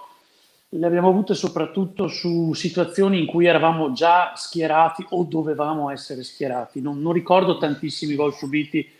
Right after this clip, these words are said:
su ripartenze, su transizioni. Qui,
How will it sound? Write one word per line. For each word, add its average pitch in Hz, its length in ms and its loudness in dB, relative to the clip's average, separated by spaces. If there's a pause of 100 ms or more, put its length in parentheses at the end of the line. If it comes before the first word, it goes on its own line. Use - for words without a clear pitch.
(200)
su - 160 -4
ripartenze, 147 720 0
su 147 160 -10
transizioni. 139 800 0
Qui, 196 480 2